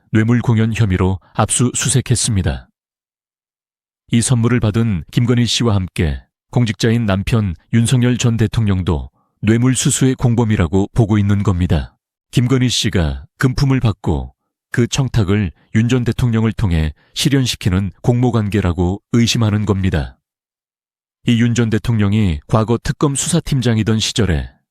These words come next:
박근혜 전 대통령과 최선실 씨를 경제공동체 공범으로 수사했던 그 당시의 논리와도 유사합니다. 이 분간 회장이 자수했잖아요.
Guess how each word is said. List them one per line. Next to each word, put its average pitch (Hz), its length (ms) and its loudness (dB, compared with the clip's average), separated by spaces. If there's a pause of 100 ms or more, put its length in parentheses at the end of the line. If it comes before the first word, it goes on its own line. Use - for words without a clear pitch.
(120)
박근혜 120 380 0
전 120 180 0
대통령과 95 680 0 (320)
최선실 139 560 0
씨를 98 500 0 (260)
경제공동체 120 680 0
공범으로 95 640 0 (160)
수사했던 98 760 0 (120)
그 - 80 2
당시의 110 460 0
논리와도 101 640 0 (100)
유사합니다. 95 680 0 (800)
이 120 80 4
분간 131 340 0
회장이 123 380 0
자수했잖아요. 80 960 -2